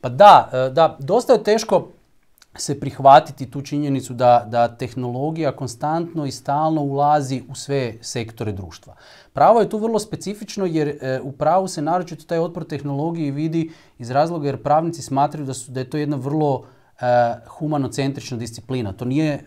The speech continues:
to nije, e, pogrešno. Ali u pravilu tehnologiju dosta često doživljavao kao nešto što će im naškoditi umjesto kao nešto što će im koristiti.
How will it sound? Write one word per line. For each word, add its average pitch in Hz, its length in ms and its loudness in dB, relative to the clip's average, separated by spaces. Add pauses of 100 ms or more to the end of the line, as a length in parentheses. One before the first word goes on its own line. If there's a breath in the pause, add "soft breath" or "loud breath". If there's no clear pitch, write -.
(140)
to 139 100 -6
nije, 147 280 0
e, 131 240 -6
pogrešno. - 580 0 (440 loud breath)
Ali 123 420 2
u 127 60 -4
pravilu 208 460 2
tehnologiju 196 520 -4
dosta 190 240 -8
često 180 240 -8
doživljavao 165 560 2
kao 151 140 -4
nešto 156 280 -6
što - 260 -6
će 143 160 -6
im 135 120 -2
naškoditi 165 560 -6
umjesto 151 260 -4
kao 139 160 -2
nešto 135 340 -6
što 123 200 -10
će 123 180 -6
im 113 140 -6
koristiti. 113 600 -6